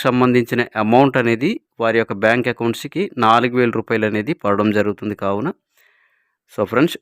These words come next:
ప్రతి రైతుకు చాలా చక్కగా నెమ్మదిగా నేనైతే మీకు చెప్పడం జరుగుతుంది. కంపల్సరీగా ఈకేవైసీని అనేది యాక్టివేట్ చేసుకోండి. ఆధార్ నెంబర్ ఎంటర్ చేసిన తర్వాత ఈకేవైసీ is already done అనేసి మనకైతే అక్కడ కనిపిస్తే మీకు ఎటువంటి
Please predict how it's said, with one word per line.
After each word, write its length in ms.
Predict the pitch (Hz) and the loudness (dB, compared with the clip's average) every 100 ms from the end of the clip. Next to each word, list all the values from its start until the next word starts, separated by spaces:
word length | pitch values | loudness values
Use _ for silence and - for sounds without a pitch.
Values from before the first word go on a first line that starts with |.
| _ | _
ప్రతి 240 | 123 113 127 120 | -4 0 2 4
రైతుకు 340 | 127 139 156 175 139 | 2 0 -6 -4 0
చాలా 200 | 117 117 - | 2 0 -2
చక్కగా 440 | 113 - 131 131 117 127 - _ _ _ | -8 -8 -4 2 2 2 -2 _ _ _
నెమ్మదిగా 500 | 117 117 131 147 151 139 | -2 2 2 2 2 2
నేనైతే 300 | 127 127 123 | 2 0 0
మీకు 140 | 120 113 | -2 -2
చెప్పడం 260 | 110 - 113 110 | -6 -2 0 0
జరుగుతుంది. 400 | 107 104 113 143 - | 0 -2 -6 -6 -4
కంపల్సరీగా 580 | 123 139 139 139 131 170 233 - 123 | -2 0 0 0 2 0 -2 -4 -4
ఈకేవైసీని 560 | 135 151 139 131 131 123 | 0 2 2 0 0 0
అనేది 240 | 120 147 - | 0 -2 0
యాక్టివేట్ 400 | 113 - 117 113 - | 0 0 -2 -2 -4
చేసుకోండి. 460 | 104 - 110 135 233 _ _ _ _ _ _ - | -6 -6 -10 -10 -12 _ _ _ _ _ _ 2
ఆధార్ 420 | 110 139 156 156 | 4 6 4 4
నెంబర్ 240 | 151 151 131 | 2 2 2
ఎంటర్ 220 | 123 135 131 | 0 -2 -4
చేసిన 240 | 123 127 120 | -4 -4 -2
తర్వాత 320 | 113 110 104 156 196 _ _ _ _ _ - | 2 2 0 -4 -10 _ _ _ _ _ -4
ఈకేవైసీ 580 | 135 165 156 156 147 135 127 | -2 2 4 4 2 2 2
is 100 | 131 120 | 4 4
already 320 | 120 127 117 117 | 4 2 2 2
done 180 | 123 127 | 2 2
అనేసి 220 | 123 123 120 | 0 -2 -2
మనకైతే 320 | 117 113 110 | -2 -2 -4
అక్కడ 160 | - 107 107 104 | -4 -4 -4 -4
కనిపిస్తే 500 | 104 120 - - 226 - _ _ _ _ 127 | -4 -4 -8 -8 -8 -10 _ _ _ _ -6
మీకు 240 | 127 131 117 120 | -4 -4 -4 -2
ఎటువంటి 380 | 143 151 156 | 0 0 0